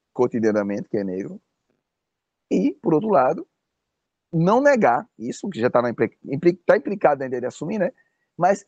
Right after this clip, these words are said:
elaborar isso sem reduzir a sua vida ao racismo. Em outras palavras, ser negro é tão mais maravilhoso do que ser,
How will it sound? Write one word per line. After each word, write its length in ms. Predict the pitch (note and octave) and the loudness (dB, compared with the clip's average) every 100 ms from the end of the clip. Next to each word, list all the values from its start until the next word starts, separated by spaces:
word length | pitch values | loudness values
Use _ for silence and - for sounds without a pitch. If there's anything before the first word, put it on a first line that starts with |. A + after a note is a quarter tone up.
| - | 2
elaborar 760 | G3+ G#3+ B3+ A#3+ G3 A3+ - | 4 6 4 6 4 2 -2
isso 420 | D3 - - - _ _ _ _ _ _ _ _ | -4 -10 -14 -20 _ _ _ _ _ _ _ _
sem 220 | - G#3 | -4 0
reduzir 360 | G#3 A#3 A3 F3+ | 2 2 0 0
a 40 | |
sua 240 | D3+ - B3 | 0 2 2
vida 400 | F#3 D3+ E3+ D4+ _ _ _ _ _ _ _ _ _ | 4 0 0 -4 _ _ _ _ _ _ _ _ _
ao 140 | - D3 | 0 2
racismo. 480 | C3 D3+ B2 E2+ - _ _ _ _ _ _ _ _ _ _ - | 0 -6 -6 -8 -12 _ _ _ _ _ _ _ _ _ _ 0
Em 60 | |
outras 220 | F3+ F3 | 2 2
palavras, 440 | - D#3+ B2+ G#2 G#2 | 2 2 2 0 -2
ser 180 | F#3+ F3 | 2 2
negro 260 | D#3 D#3+ | 2 0
é 20 | |
tão 180 | D#3 G3+ | 2 2
mais 200 | C4 G#3 | 4 2
maravilhoso 540 | F3 D#3+ D3 C#3 B2 C#3 | 4 2 4 4 4 2
do 120 | D3+ | -4
que 140 | D#3+ | -2
ser, 380 | C3+ - B2 B2+ | -4 2 2 2